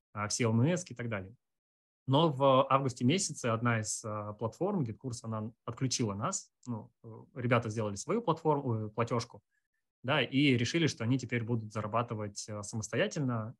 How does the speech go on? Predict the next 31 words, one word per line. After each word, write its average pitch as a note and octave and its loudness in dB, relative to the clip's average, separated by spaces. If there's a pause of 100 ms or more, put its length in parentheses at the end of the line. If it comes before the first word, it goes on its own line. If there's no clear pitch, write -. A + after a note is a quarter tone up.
э, A2 -14 (340)
без, G#2+ -2
э, G2 -10 (440)
нас, E3+ 6
без B2 -4
присутствия A#2 -2
нас, E3 2
да, B2+ 0
все A2 -6
деньги, B2+ 4
которые A2+ -4
зарабатывали A2+ -2
мы, G3 0
они C3 0
теперь A2+ -8
будут A#2+ -4 (380)
зарабатывать A#2 0
на A#2+ 4
своей B2+ 6
платёжке. G2 -10
Отрубили D3 0
нас, G#3 0
и C3 2
нам C#3+ 4
ничего C3+ 0
не C3 2
оставалось A#2 0
делать F#3+ 0
после B2 -6
этих A#2+ -8
шок-новостей. C3 -4